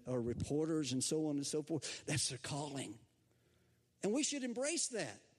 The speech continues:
We shouldn't tell them, "Get back in the church where you belong." No,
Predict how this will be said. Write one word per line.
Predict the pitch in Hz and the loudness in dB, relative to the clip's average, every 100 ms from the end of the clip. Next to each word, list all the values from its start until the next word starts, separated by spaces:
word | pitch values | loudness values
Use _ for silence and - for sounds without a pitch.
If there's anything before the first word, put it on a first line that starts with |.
| _ - | _ -4
We | 156 302 | 0 2
shouldn't | 302 294 196 | 0 -2 -2
tell | 311 285 | 0 0
them, | 202 | 0
"Get | 311 | -2
back | 349 339 | -2 -2
in | 226 | -2
the | 196 | 0
church | 269 - 254 | -2 -2 -4
where | 208 | -2
you | 190 | -2
belong." | 170 156 151 - - - - - - - - - - - _ _ _ - | 0 0 0 -4 -8 -18 -20 -20 -20 -20 -20 -20 -20 -20 _ _ _ -2
No, | 170 220 143 101 | 0 2 0 -4